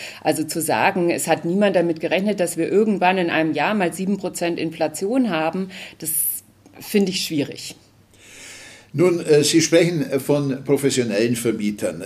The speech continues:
Speaker 2: die Hunderte oder Tausende von Wohnungen, äh, vermieten. Es gibt auch viele Privatvermieter, die in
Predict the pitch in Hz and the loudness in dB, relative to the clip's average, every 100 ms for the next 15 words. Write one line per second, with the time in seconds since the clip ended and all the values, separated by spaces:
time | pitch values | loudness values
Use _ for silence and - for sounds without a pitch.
0 | - 107 107 143 147 123 104 98 - 90 | -4 -2 2 2 4 4 2 -2 -6 -4
1 | 135 131 120 101 104 92 107 127 113 101 | -2 -2 -2 -4 -6 -2 -2 0 -2 -4
2 | 90 95 95 - 98 131 185 - 92 - | -6 -12 -12 -12 -6 -6 -4 -6 -8 -10
3 | - - - - - 139 208 208 170 143 | -18 -20 -20 -12 -6 -2 2 4 4 2
4 | 170 190 170 127 - 113 113 151 156 151 | 0 6 6 6 0 -4 -2 -2 -2 -2
5 | 143 143 143 131 127 117 110 120 113 | -2 -2 0 0 0 -2 -2 -6 -8